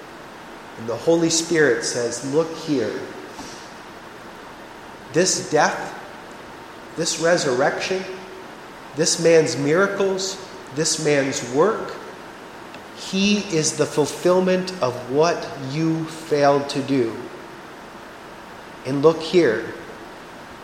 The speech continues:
he did it for you. For God so loved the world that he gave his only Son. Whoever believes,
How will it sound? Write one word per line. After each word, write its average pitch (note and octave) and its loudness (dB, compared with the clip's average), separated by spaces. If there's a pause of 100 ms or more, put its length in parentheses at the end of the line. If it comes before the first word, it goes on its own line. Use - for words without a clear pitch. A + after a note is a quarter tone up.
(240)
he C#3 -8 (120)
did D3+ 4
it G2 2
for B2+ -6 (100)
you. C3 2 (2250)
For A#2 -4
God D#3 6
so E3 6
loved D#3 6
the D3 6
world D#3 2 (280)
that - -6
he - -8
gave D#3+ 6
his D#3+ 2
only D#3+ 4
Son. G3 -2 (1700)
Whoever F3+ 6
believes, E3+ 2